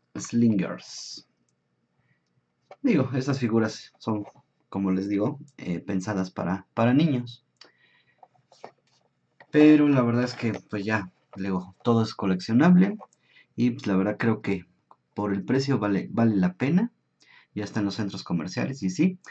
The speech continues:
aquí vienen los, los escudos de, de los personajes. Eh, Wonder Woman, Batman, Superman,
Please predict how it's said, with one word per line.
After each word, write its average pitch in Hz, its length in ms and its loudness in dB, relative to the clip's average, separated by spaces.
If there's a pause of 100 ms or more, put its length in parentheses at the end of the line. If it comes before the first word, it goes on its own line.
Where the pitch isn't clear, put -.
(420)
aquí - 260 -10
vienen 98 320 2
los, 90 340 -4 (560)
los 95 180 -8
escudos 104 500 -4
de, 87 200 -2 (2000)
de 110 180 -6
los 101 160 -8
personajes. 113 960 -4 (1700)
Eh, 101 300 -4
Wonder 95 420 -2
Woman, 127 500 -2
Batman, 127 640 -4
Superman, 104 720 -4